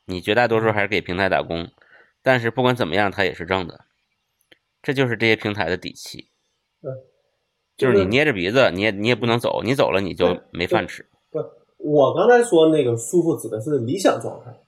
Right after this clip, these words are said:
Speaker 3: 但中国往往就变成了一个不理想状态，就是都很难受。但是呢，像你说的，R O I是正的，所以他又不舍得走。但是呢，如果他找到了你的平台一个漏洞，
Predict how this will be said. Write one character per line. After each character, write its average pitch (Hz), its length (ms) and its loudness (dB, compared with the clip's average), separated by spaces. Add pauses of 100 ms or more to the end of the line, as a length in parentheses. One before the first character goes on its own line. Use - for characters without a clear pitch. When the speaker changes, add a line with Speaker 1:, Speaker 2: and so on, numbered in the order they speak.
Speaker 3:
但 170 180 2
中 269 180 4
国 226 180 8
往 143 180 2
往 123 220 4
就 123 60 -4
变 135 260 2
成 113 100 -2
了 120 100 2
一 123 120 2
个 120 160 4 (320)
不 240 100 0
理 143 100 0
想 113 200 -2
状 113 260 0
态， 117 120 -6
就 135 100 0
是 135 200 4
都 165 120 4
很 151 120 2
难 120 160 4
受。 131 220 0 (240)
但 151 160 4
是 143 80 2
呢， 135 220 6
像 131 200 2
你 117 60 0
说 123 140 0
的 - 160 0
，R 165 160 6
O - 80 8
I 156 40 2
是 160 120 0
正 180 240 6
的， 123 80 -4
所 147 120 0
以 151 60 2
他 156 60 4
又 160 140 4
不 170 200 0
舍 110 280 0
得 135 180 4
走。 - 400 -6 (240)
但 185 200 6
是 170 180 4
呢， 151 180 4 (200)
如 170 100 6
果 180 120 6
他 175 120 4
找 139 200 4
到 151 160 6
了 131 240 4
你 113 80 -4
的 131 120 2
平 151 160 0
台 156 120 4
一 156 60 2
个 180 80 6
漏 165 200 6
洞， 156 300 2